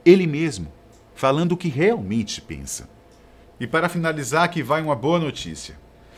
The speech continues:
Surgiram boatos de que a Warner Bros. está pensando em ressuscitar o Máscara, e o ator mais cotado para interpretá-lo é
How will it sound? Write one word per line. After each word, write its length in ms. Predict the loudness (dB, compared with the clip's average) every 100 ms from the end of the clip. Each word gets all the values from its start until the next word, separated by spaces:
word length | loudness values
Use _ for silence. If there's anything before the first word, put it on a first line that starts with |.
| -18
Surgiram 400 | -8 -4 -2 -2
boatos 500 | 2 4 4 2 -4
de 140 | -6 -6
que 160 | -4
a 80 | -4
Warner 440 | 0 0 0 -4
Bros. 520 | -8 -4 -4 -4 -8 -10
está 420 | -8 -2 0 0
pensando 560 | -2 -4 -2 -2 -4
em 40 | 0
ressuscitar 600 | 0 0 -2 -2 -2 0
o 60 |
Máscara, 480 | 0 -2 -2 -10 -14 -18 -20 -4
e 80 | 0
o 120 | 2
ator 340 | 2 0 0
mais 300 | -2 -4 -4
cotado 500 | -2 -4 2 2 2
para 180 | -2 -4
interpretá-lo 800 | -4 -6 -4 -6 -2 -2 0 -2 0
é 260 | 2 0